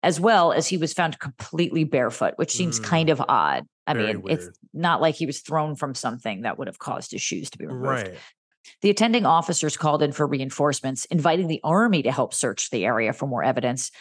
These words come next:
Speaker 1: However, they made the crucial mistake of not closing off the crime
Speaker 2: <sighs>
Speaker 1: scene before doing so. So this unfortunately meant hundreds of people entering and potentially contaminating the scene, just making it almost impossible to interpret vital forensic information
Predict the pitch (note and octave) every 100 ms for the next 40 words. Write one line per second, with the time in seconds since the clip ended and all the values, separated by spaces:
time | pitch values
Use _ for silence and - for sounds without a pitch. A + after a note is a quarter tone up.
0 | - - - G3+ G3+ A3 G#3 G3+ F#3+ -
1 | A#3+ A#3+ C#4 C#4 A#3 A3 D#3 F#3 F3 G#3
2 | E3+ G3 - A3 B3+ - - F3 - D3
3 | C3 B2+ B2+ C3 B2 B2+ B2 D3+ - D#3+
4 | F#3+ F#3+ D#3 G2+ F#2 G2+ - C2+ C#2 -
5 | - - - F#3 E3 G3+ G#3 F3+ G3 F#3+
6 | F#3 E3 - F#3+ G3+ G3 F#3+ E3+ D3+ D3
7 | C#3+ C#3+ C3+ C3+ C#3 D#3 D#3 D3 C#3 -
8 | D3+ - F4+ A3+ D#3 C#3+ C#3+ B2+ A#2 A2+
9 | D3+ - - - G3+ - - D3+ G#3 A3+
10 | A#3 E3+ F3+ F3 C3+ C3 - C#3 C#3 C3
11 | C#3 C3+ C3+ D3 C3+ B2 B2 C3 C#3 C#3
12 | D3+ C#3+ D3 D3 C3+ C3 B2 C3 G3 F#3+
13 | F3+